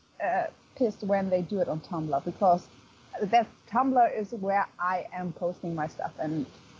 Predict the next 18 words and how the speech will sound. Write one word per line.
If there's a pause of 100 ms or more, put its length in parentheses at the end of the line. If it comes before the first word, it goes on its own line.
(560)
that's
just (100)
frustrating. (640)
Everything
I
do
is
tagged
with
my
U
R
L,
and
so (220)
you
don't
really